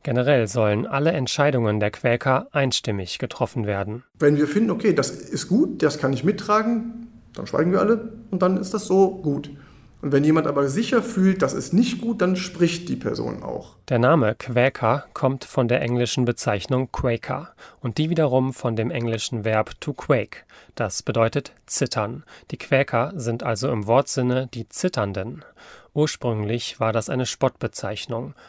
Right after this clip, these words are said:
Speaker 1: weil einige Quäker anfangs bei den Andachten in Ekstase geraten sein sollen.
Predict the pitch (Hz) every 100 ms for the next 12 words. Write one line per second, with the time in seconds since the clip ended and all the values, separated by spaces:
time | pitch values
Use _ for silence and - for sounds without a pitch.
0 | - 120 104 123 127 147 151 120 - 120
1 | 120 131 123 - 139 - 139 120 - 117
2 | 113 120 131 135 - - 127 - - -
3 | 147 131 170 156 - - 156 123 101 92
4 | 113 101 101 - 107 101 98 98 104 95
5 | 101 127